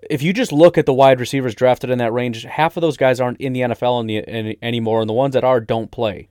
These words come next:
Equanimeous is getting a lot more playing time than everybody else drafted in the same area as him. So is he good or bad at that? I, I don't know, dude.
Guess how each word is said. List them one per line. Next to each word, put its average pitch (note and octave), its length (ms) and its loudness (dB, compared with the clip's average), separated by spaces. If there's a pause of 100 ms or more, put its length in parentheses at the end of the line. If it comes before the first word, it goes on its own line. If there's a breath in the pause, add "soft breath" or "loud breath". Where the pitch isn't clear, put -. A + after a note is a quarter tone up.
(140)
Equanimeous E3+ 540 0
is A#2+ 80 -4
getting B2+ 220 0
a A2+ 40 0
lot B2 240 2
more C3+ 120 0
playing C3 320 -2
time A2+ 200 -6
than A2 120 -4
everybody B2 340 0
else A#2 140 -2
drafted A2 460 -4 (300 soft breath)
in A#2 80 -10
the A#2 80 -6
same A#2 460 -4
area A#2+ 340 2
as G2 120 -8
him. G#2 300 -12 (220)
So C3+ 140 0
is B2 80 0
he B2+ 80 -2
good F3+ 200 6
or F3+ 60 6
bad C#3 260 8
at F#2+ 120 -4
that? - 180 -14
I, G3+ 280 -6
I - 20 0
don't G3 200 0
know, F#3+ 260 -2
dude. C#3+ 300 -4